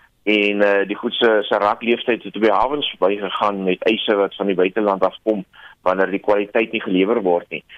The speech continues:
So die sektor is op die agtervoet en dan, eh, hierdie enorme langdurige beerkrag van fase vier en ses te akkommodeer,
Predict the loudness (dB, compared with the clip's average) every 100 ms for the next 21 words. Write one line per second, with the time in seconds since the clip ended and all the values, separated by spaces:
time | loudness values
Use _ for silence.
0 | -18 -2 0 0 0 0 -2 0 0 0
1 | -2 -2 -2 -2 -2 -4 -2 -4 -4 _
2 | _ _ _ _ 0 0 2 0 0 -2
3 | 2 2 0 -2 0 0 2 0 0 -2
4 | -6 -8 -4 0 2 2 2 2 2 2
5 | -2 -2 0 0 -2 -6 0 2 4 2
6 | 0 -4 0 0 2 0 0 -2 -4 0
7 | 0 0 -6 -4 0 0 0 0 0 -2
8 | -4 -4 -8 -6 -4 0 0 0